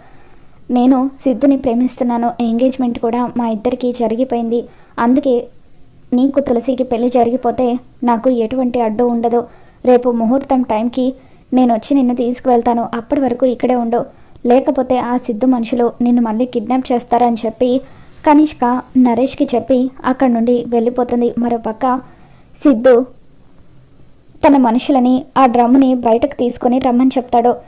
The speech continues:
డ్రమ్ములో ఉన్న నరేష్ని కారులో ఎక్కించుకుందామని చెప్పి ఆ డ్రమ్ములో చూసేసరికి అందులో ఒక పెద్ద రాయి మాత్రమే ఉంటుంది.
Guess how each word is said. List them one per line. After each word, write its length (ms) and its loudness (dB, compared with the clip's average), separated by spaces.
డ్రమ్ములో 360 6
ఉన్న 160 2
నరేష్ని 520 -2
కారులో 380 2
ఎక్కించుకుందామని 880 0
చెప్పి 340 0
ఆ 120 6
డ్రమ్ములో 360 4
చూసేసరికి 540 -2
అందులో 400 0
ఒక 120 0
పెద్ద 280 0
రాయి 320 4
మాత్రమే 440 0
ఉంటుంది. 440 0